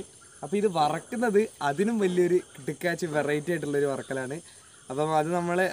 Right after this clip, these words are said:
ആ, കുറച്ച് കഴിഞ്ഞിട്ട് അങ്ങോട്ടേക്ക് എത്തിയിട്ട് പറഞ്ഞുതരാം. അപ്പൊ എന്തായാലും നമ്മള് അടുത്ത മീനിലേക്കുള്ള പരിശ്രമം കേട്ടോ.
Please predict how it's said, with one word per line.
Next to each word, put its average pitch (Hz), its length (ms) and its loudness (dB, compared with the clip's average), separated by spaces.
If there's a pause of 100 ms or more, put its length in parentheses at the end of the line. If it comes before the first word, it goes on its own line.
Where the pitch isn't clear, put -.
(120)
ആ, - 20 2 (400)
കുറച്ച് 170 280 -2
കഴിഞ്ഞിട്ട് 180 260 2
അങ്ങോട്ടേക്ക് 170 340 2
എത്തിയിട്ട് 175 420 0
പറഞ്ഞുതരാം. 156 400 2 (380)
അപ്പൊ 160 140 0
എന്തായാലും 196 200 -2
നമ്മള് 185 220 -6 (120)
അടുത്ത 135 280 -6
മീനിലേക്കുള്ള 147 560 -6
പരിശ്രമം 131 400 -8
കേട്ടോ. 117 200 -12